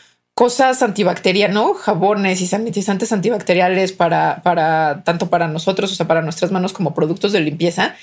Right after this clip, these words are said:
y la explosión tremenda que está habiendo en los últimos veinte años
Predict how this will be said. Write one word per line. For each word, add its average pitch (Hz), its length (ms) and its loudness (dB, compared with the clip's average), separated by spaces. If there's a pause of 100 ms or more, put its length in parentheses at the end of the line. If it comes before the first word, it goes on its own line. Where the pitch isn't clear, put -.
(280)
y 320 360 2 (280)
la 220 180 4
explosión 240 680 0
tremenda 262 440 0
que - 60 -10
está - 160 0
habiendo 208 260 2
en 208 80 0
los 180 160 -2
últimos 180 560 -2
veinte 180 360 2
años 170 480 -2